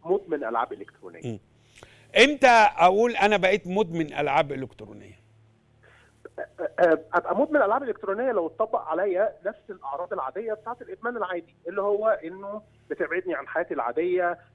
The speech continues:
Speaker 1: دماغي ما بتفكرش غير في الوقت ال-، اللي أنا بقضيه في اللعبة، بحاول أتخلص من المهام اللي ع-، في المقابل إن أنا أزود الوقت اللي أنا قاعده على ال-، على اللعبة دي أو على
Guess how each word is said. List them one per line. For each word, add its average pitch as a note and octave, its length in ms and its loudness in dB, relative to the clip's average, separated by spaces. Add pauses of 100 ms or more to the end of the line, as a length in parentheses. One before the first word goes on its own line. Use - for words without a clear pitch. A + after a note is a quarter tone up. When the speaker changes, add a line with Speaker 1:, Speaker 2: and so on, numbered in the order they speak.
(100)
Speaker 1:
دماغي D#3+ 240 -4
ما D3 100 -8
بتفكرش D3 560 -6
غير B2+ 180 -10
في - 80 -16
الوقت - 340 0
ال-، C3 520 -4
اللي C3+ 160 -2
أنا D3+ 100 2
بقضيه B2 300 -4
في - 100 -20
اللعبة، D#3+ 460 4 (280)
بحاول F3 280 0
أتخلص - 500 -8 (260)
من F3 60 -6
المهام D#3+ 280 -4
اللي C#3+ 140 -2
ع-، C3 160 -4 (1800)
في E3 240 -12
المقابل C3+ 560 -2 (360)
إن C3 100 -4
أنا D3+ 100 4
أزود D#3+ 340 2
الوقت C#3+ 320 -2
اللي C#3+ 120 0
أنا D3+ 100 0
قاعده D3 320 0
على A#2+ 280 -2
ال-، A#2+ 180 -6
على A#2+ 340 -4
اللعبة C#3+ 320 -2
دي D#3 260 -6
أو A#2+ 100 -6
على A2+ 400 -8